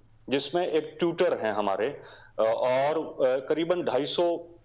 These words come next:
अ, जो, अ, जो नॉन पंजाबी, अ, लोग हैं, वो, अ, प-, अ, गुरमुखी को लिखना और पढ़ना सीख रहे हैं। तो इस तरीके से ये fifteen days का हमारा course है,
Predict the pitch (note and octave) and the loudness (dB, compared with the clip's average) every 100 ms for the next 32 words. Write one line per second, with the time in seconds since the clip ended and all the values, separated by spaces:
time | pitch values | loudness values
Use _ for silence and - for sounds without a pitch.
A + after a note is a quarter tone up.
0 | - A#2 A2 A2+ A#2+ A#2 G2+ A2 A2+ G#2+ | 0 0 0 2 2 2 0 0 0 -2
1 | A#2 A#2 B2+ C#3 D3 C3+ B2 A2+ A#2 A2+ | 0 0 2 0 0 0 0 0 -2 -2
2 | A#2 A#2+ G#2+ F#2+ A#2 G#2 G#2 G#2 C3 C#3+ | -2 -2 0 -2 0 0 0 -2 -2 0
3 | C#3 E3 - - - - A2+ D3+ C3+ B2+ | 0 0 -2 -14 -20 -2 0 2 2 2
4 | B2 B2+ B2 B2+ D#3+ F3 F3 F#3+ G3 D#3+ | 2 0 0 0 0 0 -2 0 2 0
5 | D3+ E3+ D#3+ D#3 C3+ C3+ B2+ - A2 - | 0 0 0 -2 -2 0 -2 -2 -6 -2
6 | F#2 F2 F2 F#2 - - - - F3 F#3 | -2 -2 -10 -18 -20 -20 -20 0 0 2
7 | G3+ - E3+ D#3+ E3+ D#3 G3 F#3+ G3 - | -2 0 0 0 0 0 0 0 -2 -6
8 | - F3+ F3+ G3+ G3 D#3+ C#3 - D3+ B2 | 0 0 2 0 2 0 0 0 0 2
9 | A#2 A#2 - A2+ G2+ - C#3 | 2 0 0 0 0 0 -2